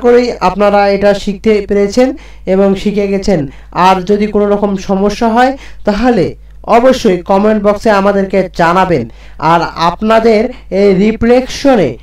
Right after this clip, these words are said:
আপনারা যদি উপকৃত হন, অ, তার পরিপ্রেক্ষিতে আপনারা যেমন আমাদের কমেন্ট করবেন, আমরা তত উৎসাহিত হব এবং আপনাদের জন্য কিছু কাজ করতে পারবো। আশা করি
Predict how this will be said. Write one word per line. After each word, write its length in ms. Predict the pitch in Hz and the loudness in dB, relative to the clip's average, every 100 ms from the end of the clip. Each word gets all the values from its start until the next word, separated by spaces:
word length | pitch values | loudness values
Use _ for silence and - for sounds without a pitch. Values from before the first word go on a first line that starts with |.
| - - - 185 | -18 -20 -10 -8
আপনারা 360 | 180 214 220 226 196 | -2 2 4 4 4
যদি 180 | 220 220 220 | 2 2 0
উপকৃত 460 | 226 254 - 247 220 | 0 0 0 -2 -2
হন, 280 | 160 175 135 - - | 0 -2 -2 -8 -8
অ, 120 | - 170 - - - | -4 -4 -4 -18 -2
তার 240 | 202 196 202 - - - 233 | 2 2 2 -4 -18 -4 2
পরিপ্রেক্ষিতে 840 | 247 269 262 254 254 247 233 220 208 - - | 2 2 0 0 -2 -2 0 0 -2 -6 -8
আপনারা 520 | - 165 196 214 202 202 196 147 | -2 -2 2 4 4 4 2 -2
যেমন 280 | 185 208 233 226 | 0 2 2 2
আমাদের 280 | 208 190 190 | 2 0 0
কমেন্ট 360 | 185 185 196 190 | 0 2 0 0
করবেন, 280 | 190 180 233 262 - - 180 | -2 0 0 -2 -10 -8 -2
আমরা 160 | 208 214 | 0 2
তত 180 | 208 208 202 220 | 2 0 0 -2
উৎসাহিত 440 | 226 269 269 262 | -2 2 2 2
হব 280 | 220 214 208 226 - - | 0 0 0 0 -2 -2
এবং 240 | 196 214 208 190 | 2 2 2 -2
আপনাদের 400 | 190 220 233 254 165 | 0 2 4 2 2
জন্য 300 | 196 190 156 107 - - | 2 2 0 -4 -12 -6
কিছু 200 | 220 220 220 202 | -2 0 0 2
কাজ 140 | 185 185 | 0 0
করতে 300 | 202 180 180 156 | -2 0 -2 -2
পারবো। 240 | 139 123 113 - - | -2 -4 -8 -14 -4
আশা 300 | 190 196 233 | -2 0 0
করি 260 | 233 226 | 2 0